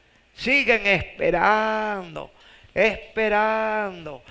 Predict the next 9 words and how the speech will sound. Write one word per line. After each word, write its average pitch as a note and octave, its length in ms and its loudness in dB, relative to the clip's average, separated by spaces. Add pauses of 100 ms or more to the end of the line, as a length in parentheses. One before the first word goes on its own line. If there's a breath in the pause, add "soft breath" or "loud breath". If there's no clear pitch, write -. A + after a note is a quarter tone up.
(160 loud breath)
esperando C4 920 4
a C4+ 340 0
otro. F#3 360 -8
Pero, D#3+ 280 0 (420)
¿qué B3 260 2
otro G3+ 600 -4
va F3+ 240 4
a E3+ 60 4
venir? D#3 720 -4